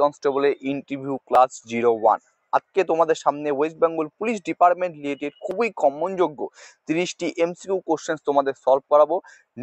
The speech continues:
নেক্সট ক্লাস তোমাদের আসবে হচ্ছে পুলিশ অর্গানাইজেশন, জোন, রেঞ্জ, ডিস্ট্রিক্ট, পুলিশ স্টেশন,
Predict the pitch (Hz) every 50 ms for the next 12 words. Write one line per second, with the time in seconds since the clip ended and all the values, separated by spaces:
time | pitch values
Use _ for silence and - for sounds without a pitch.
0 | - - 175 220 - _ _ - 147 170 175 - _ 156 151 151 156 156 151 151
1 | 147 147 147 151 147 _ _ - 175 180 190 _ _ _ _ _ _ _ _ _
2 | 170 196 202 202 - - _ 127 135 139 135 147 151 151 156 151 - - 160 160
3 | 165 165 _ _ _ _ _ _ _ _ _ _ _ 120 113 117 143 147 156 160
4 | 165 165 _ _ _ _ _ 110 120 135 139 151 160 - - _ _ _ _ _
5 | _ 113 120 135 - - _ 160 160 156 147 _ _ _ _ _ - 156 151 143
6 | - _ - 180 190 - 170 156 156